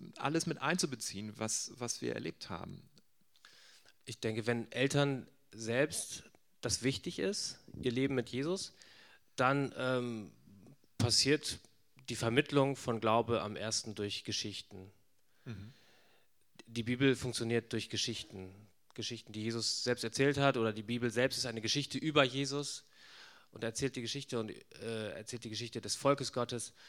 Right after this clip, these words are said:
Speaker 2: und von Gottes Eingreifen immer wieder in schwierigen Situationen. Und, ähm, so funktioniert es, glaub ich, weiter. Und Kinder sind neugierig auf Geschichten. Kinder wollen immer Geschichten hören.
Speaker 1: Mhm.
Speaker 2: Also die Bibel ist, ist, ist wie gemacht für, für Kinder auch.
Speaker 1: Mhm.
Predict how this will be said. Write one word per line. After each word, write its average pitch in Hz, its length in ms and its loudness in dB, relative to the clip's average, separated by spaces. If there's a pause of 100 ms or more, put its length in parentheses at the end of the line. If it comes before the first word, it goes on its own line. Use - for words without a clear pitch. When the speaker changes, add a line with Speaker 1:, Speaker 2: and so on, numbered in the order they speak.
(340)
Speaker 2:
und - 140 -16
von 110 120 -6
Gottes 110 220 -2
Eingreifen 123 560 0
immer 110 240 -2
wieder 123 220 0
in 110 60 -4
schwierigen 117 320 -4
Situationen. 107 680 -2 (580)
Und, 104 500 -2
ähm, 98 360 -12 (520)
so 123 180 -2
funktioniert 165 360 4
es, - 60 -2
glaub 127 120 4
ich, 110 120 -2
weiter. 113 560 4
Und 143 120 0
Kinder 170 220 10
sind 139 120 4
neugierig 135 440 8
auf 104 100 -2
Geschichten. 101 460 -4
Kinder 151 280 8
wollen 135 180 8
immer 139 180 4
Geschichten 117 400 0
hören. 90 400 -6
Speaker 1:
Mhm. 101 240 -4 (260)
Speaker 2:
Also 123 380 6
die 110 160 -10
Bibel 135 280 2
ist, 123 240 -2
ist, - 320 0
ist - 160 -2
wie 123 100 0
gemacht 135 400 2
für, 107 320 0 (180)
für - 160 -10
Kinder 131 400 -2
auch. 98 340 -4
Speaker 1:
Mhm. 98 240 -14